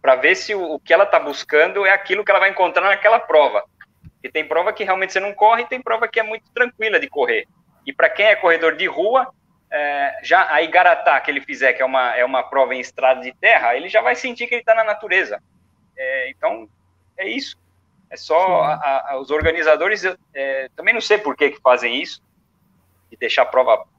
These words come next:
Speaker 1: muito difícil. É, eu entendo que tem um público que quer isso, porque a, a primeira vez que eu fui na Ultrafiord, era a primeira edição, foi a minha prova mais longa até aquele momento,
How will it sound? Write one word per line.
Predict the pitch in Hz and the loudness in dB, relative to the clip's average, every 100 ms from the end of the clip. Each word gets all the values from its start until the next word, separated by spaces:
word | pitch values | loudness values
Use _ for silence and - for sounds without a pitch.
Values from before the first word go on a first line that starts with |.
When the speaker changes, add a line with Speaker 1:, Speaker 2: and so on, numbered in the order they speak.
| _ | _
Speaker 1:
muito | 139 170 165 | -4 -4 -4
difícil. | - - 139 - - _ _ _ _ _ _ | -12 -14 -14 -12 -16 _ _ _ _ _ _
É, | 131 151 | 0 2
eu | 180 | 0
entendo | 185 202 202 | 0 0 0
que | 190 | -4
tem | 180 | -2
um | 170 | -2
público | 165 175 156 143 | -2 -8 -6 -8
que | 139 _ | -10 _
quer | 156 | 0
isso, | 147 175 180 | 2 -4 -10
porque | - 131 143 139 - | -16 -8 -2 -2 -4
a, | - 123 127 | -4 -2 0
a | |
primeira | 127 151 190 214 | -2 0 2 4
vez | 165 | 2
que | - | 0
eu | |
fui | - 147 | -4 0
na | 139 | 2
Ultrafiord, | 131 - 127 143 160 | 2 2 0 4 6
era | 160 147 | 6 4
a | |
primeira | 143 147 170 | 0 0 0
edição, | 143 - - 147 196 202 - _ _ _ - | 0 -6 2 4 4 -2 -12 _ _ _ 0
foi | 147 | 2
a | 135 | 4
minha | 143 | 2
prova | 135 151 143 | 2 2 2
mais | 156 160 | 2 0
longa | 131 160 185 | 0 0 2
até | 147 - | 2 0
aquele | 131 139 | -2 -4
momento, | 135 139 196 214 208 | -6 -4 -6 -8 -14